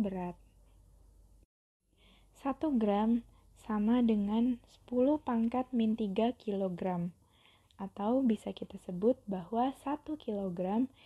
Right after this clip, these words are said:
sama dengan seribu gram. Nah, selanjutnya ada kata kuintal. Kuintal juga merupakan satuan dari massa, di mana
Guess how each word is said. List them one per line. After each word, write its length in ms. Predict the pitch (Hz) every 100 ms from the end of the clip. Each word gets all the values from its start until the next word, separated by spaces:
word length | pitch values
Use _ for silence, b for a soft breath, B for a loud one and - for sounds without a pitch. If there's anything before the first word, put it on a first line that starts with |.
| B B
sama 240 | - 202 196
dengan 560 | 190 180 185 247 294 -
seribu 640 | - 208 196 185 220 240 190
gram. 400 | 190 180 170 170 _ _ _ _ _ _ _ _ _ _ _ _ _ _ _ 233
Nah, 160 | 220 208
selanjutnya 720 | - 214 208 202 220 254 302 302
ada 320 | 226 214 220 254
kata 400 | - 220 - 226
kuintal. 720 | - 220 214 220 196 185 185 - _ _ _ _ _ _ _ b b b b _
Kuintal 640 | - 208 202 202 196 240 269 - _
juga 320 | - 196 220
merupakan 800 | 247 233 208 - 185 - 254 294 - b b b
satuan 800 | - 269 262 - 277 254 254 247
dari 320 | 196 190 202 220
massa, 640 | 202 190 - - 180 - - _ _ _ _ _ _ _ - - _ _ b b b b b _ -
di 160 | 196 202
mana 560 | 190 190 196 262 294